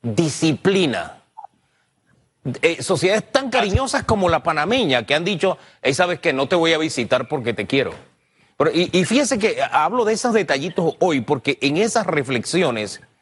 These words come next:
que debemos hacer, sí, el comportamiento ciudadano que es clave, como usted dice, esa conciencia ciudadana,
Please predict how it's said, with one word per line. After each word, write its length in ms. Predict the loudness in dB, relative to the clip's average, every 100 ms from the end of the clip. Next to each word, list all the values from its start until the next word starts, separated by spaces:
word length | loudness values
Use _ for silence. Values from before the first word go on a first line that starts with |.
| _ _ -2
que 120 | 0
debemos 420 | 2 2 2 2
hacer, 540 | 0 0 0 0 -4 -16 _ _ _ -6
sí, 380 | 0 0 -2 -8
el 140 | -4 0
comportamiento 720 | 0 0 0 0 0 0 0
ciudadano 420 | 2 2 0 -2
que 80 | -6
es 40 |
clave, 340 | 0 0 0 -4
como 160 | -6 -2
usted 160 | 0
dice, 180 | 0 0
esa 180 | -2 -2
conciencia 800 | -4 -4 0 0 0 0 0 -2 -18 _ _
ciudadana, 800 | -8 0 2 2 2 0 -4 -8